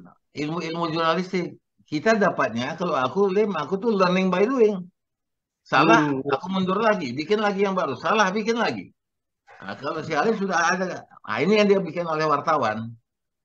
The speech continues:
Speaker 1: Maka kalau Abang lihat, uji kompetensi wartawan itu, ya, sekarang ha-, semua pemret harus menjalani uji kompetensi, kan?
Speaker 2: Uji wartawan.
Speaker 1: Nah, bagus, Bang, itu program.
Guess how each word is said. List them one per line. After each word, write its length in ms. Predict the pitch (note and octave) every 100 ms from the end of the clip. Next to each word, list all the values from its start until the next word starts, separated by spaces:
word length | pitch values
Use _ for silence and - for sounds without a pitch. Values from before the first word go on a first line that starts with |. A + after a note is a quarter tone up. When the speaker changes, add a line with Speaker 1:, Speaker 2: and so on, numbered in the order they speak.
| _
Speaker 1:
Maka 240 | - B2+ D#3
kalau 160 | D#3+
Abang 280 | D3 C#3 C#3+
lihat, 360 | D3+ A2 A2 - _ _ -
uji 260 | C3 B2+
kompetensi 640 | C#3 C#3 C#3+ B2 C3+ C3 C#3+
wartawan 540 | B2+ B2 C3 C3 C#3
itu, 240 | B2+ G#2+ A#2+ _ _ _ _ _ _ _ -
ya, 180 | G#2+ A2+
sekarang 480 | A2+ C3+ C3 B2 D3
ha-, 260 | B2+ A2 - - -
semua 400 | C#3 D#3 D#3 D#3
pemret 400 | E3 E3 F3+ F#3 - _ _ _ _ -
harus 560 | C3+ D3+ F#3+ C#3+ - - _ _ _ _ _
menjalani 560 | A#2+ C#3+ D3+ D3+ D#3 E3
uji 240 | D3+ D3
kompetensi, 480 | C#3 C#3+ C#3+ C#3+ C3+ G#2+
kan? 160 | A#2 -
Speaker 2:
Uji 480 | - A#2+ - - A#2
wartawan. 240 | A2 -
Speaker 1:
Nah, 140 | F#2+ F#2+ - - _ _ _ -
bagus, 480 | D#3 D3+ D3 C#3+
Bang, 240 | C#3 A#2 G#2
itu 160 | G2+
program. 480 | G2 G2 F#2 F2 D2+